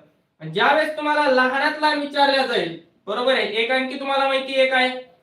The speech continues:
जेव्हा दोन अंकी विचारल्या जाईल तेव्हा काय ध्यानात ठेवायचं, एक त्यामध्ये कंपल्सरी ठेवायचं आहे,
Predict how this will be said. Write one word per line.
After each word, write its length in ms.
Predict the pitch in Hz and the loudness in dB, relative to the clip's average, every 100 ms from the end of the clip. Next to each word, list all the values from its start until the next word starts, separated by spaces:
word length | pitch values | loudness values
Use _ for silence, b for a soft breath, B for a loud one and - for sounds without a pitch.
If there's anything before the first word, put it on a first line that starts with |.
| _ _ | _ _
जेव्हा 300 | 156 233 285 | -6 2 2
दोन 220 | 285 262 277 | 2 0 0
अंकी 280 | 269 277 | -4 -4
विचारल्या 400 | 269 269 277 269 | -8 -2 0 2
जाईल 260 | 254 262 254 | 2 2 2
तेव्हा 220 | 254 262 262 | 0 2 2
काय 100 | 262 | 2
ध्यानात 280 | 262 269 254 | 2 0 -2
ठेवायचं, 360 | 262 262 254 262 | 0 0 0 -4
एक 460 | 208 233 277 - | -4 0 0 0
त्यामध्ये 360 | 277 285 277 277 | -2 0 0 -4
कंपल्सरी 640 | 277 269 302 294 277 269 | -4 -2 -2 -2 -2 0
ठेवायचं 440 | 262 247 185 - | 0 0 0 -2
आहे, 60 | - | -8